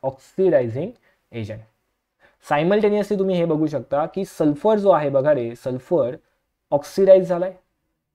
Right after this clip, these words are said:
सल्फर ऑक्सिडाइज कसा झालाय? सल्फरने ऑक्सिजन गेन केलाय. आता सल्फर since इलेक्ट्रॉन, ऑक्सिजन गेन करतोय, तर क्रोमियम काय करणार आहे? इलेक्ट्रॉन,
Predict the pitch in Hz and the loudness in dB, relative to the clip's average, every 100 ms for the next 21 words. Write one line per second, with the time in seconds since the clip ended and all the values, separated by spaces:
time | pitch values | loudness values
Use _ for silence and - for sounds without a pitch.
0 | _ 160 156 202 190 - 208 202 208 190 | _ -2 2 4 4 2 0 0 0 0
1 | 196 185 208 - _ _ _ - 143 165 | 2 2 0 -4 _ _ _ -4 -2 -2
2 | 165 190 151 - 143 196 285 _ _ 120 | 0 0 -2 -2 0 -2 -4 _ _ -8
3 | 131 131 123 110 107 113 _ _ - 147 | -4 -4 -6 -10 -12 -14 _ _ -10 -6
4 | 220 196 170 175 240 240 262 262 247 226 | 2 4 4 4 -2 0 0 0 0 -2
5 | 214 180 190 156 151 - 196 208 208 156 | -2 -2 -2 0 -4 -2 -2 0 0 2
6 | 170 202 196 151 127 120 135 - _ _ | 2 4 2 2 0 -2 -4 -4 _ _
7 | _ - 190 190 190 202 233 240 226 220 | _ 0 2 2 4 4 0 0 -2 -2
8 | 214 247 233 202 202 214 | -2 -2 0 0 -2 -4